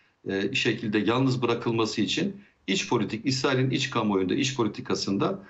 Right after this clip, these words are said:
uygulanan bir strateji olarak ben değerlendiriyorum. Yani artık yalnızlaşıyorsun, siyaseten sona geldin. Sona gelirsen de arkasında seni bekleyen bir yargılama var. Bunu da görüyor Netanyahu. Dolayısıyla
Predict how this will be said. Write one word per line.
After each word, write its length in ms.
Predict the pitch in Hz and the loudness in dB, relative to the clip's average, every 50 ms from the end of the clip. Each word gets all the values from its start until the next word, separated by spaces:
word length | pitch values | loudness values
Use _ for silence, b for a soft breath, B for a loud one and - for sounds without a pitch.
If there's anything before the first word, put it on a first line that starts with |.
| B B _ _ | B B _ _
uygulanan 520 | 151 170 175 160 151 147 147 147 139 131 147 | 2 2 4 2 2 2 2 2 2 2 2
bir 200 | 185 196 - - | 0 0 -2 -4
strateji 520 | - - - - 190 175 - 202 196 202 | -6 -6 -2 -2 0 0 2 2 2 2
olarak 320 | 196 160 127 113 107 - - | 2 2 2 0 -2 -2 -2
ben 200 | 104 98 90 85 | 0 0 2 2
değerlendiriyorum. 600 | 92 90 85 85 85 80 82 85 85 85 82 95 | 2 2 2 0 0 -2 0 0 0 0 2 2
Yani 400 | 120 135 - 139 135 131 - B B B B - | 2 2 2 4 2 2 2 B B B B -4
artık 340 | - 135 131 - 160 135 127 | -2 0 0 0 0 0 2
yalnızlaşıyorsun, 920 | 127 127 135 139 143 135 135 135 131 131 - 151 120 104 - - 123 - - | 2 2 2 2 2 2 2 2 2 2 2 2 0 0 0 -2 -2 -2 -2
siyaseten 580 | - - 135 135 135 131 131 139 131 135 131 | -2 0 0 0 0 2 0 0 0 2 2
sona 280 | 127 131 131 127 131 135 | 2 2 2 2 2 2
geldin. 300 | 127 117 101 95 101 107 | 2 2 2 2 0 0
Sona 240 | - - 123 127 135 | 0 0 0 2 2
gelirsen 480 | 131 131 143 147 135 - 170 165 147 | 2 2 2 2 2 0 0 0 0
de 40 | 131 | 0
arkasında 680 | 127 131 135 131 156 135 - 147 143 135 143 143 B B B B - | 0 0 0 0 0 0 0 2 2 2 2 2 B B B B -4
seni 260 | - 135 139 151 131 | 0 0 2 2 2
bekleyen 360 | 135 131 131 135 139 135 131 | 2 2 2 2 4 4 4
bir 60 | 123 | 4
yargılama 500 | - - - 127 123 131 131 131 - 208 | 4 4 4 4 4 4 4 4 2 2
var. 160 | 147 107 - | 2 2 2
Bunu 140 | 101 120 123 | 2 2 2
da 60 | 135 | 2
görüyor 380 | 127 127 120 123 131 196 170 131 | 2 2 2 2 4 4 2 2
Netanyahu. 500 | 104 - - 104 90 90 90 87 85 - | 2 0 0 0 0 2 2 0 0 0
Dolayısıyla 560 | - - 196 202 196 - 180 170 170 170 B | -2 0 0 0 0 0 2 2 0 0 B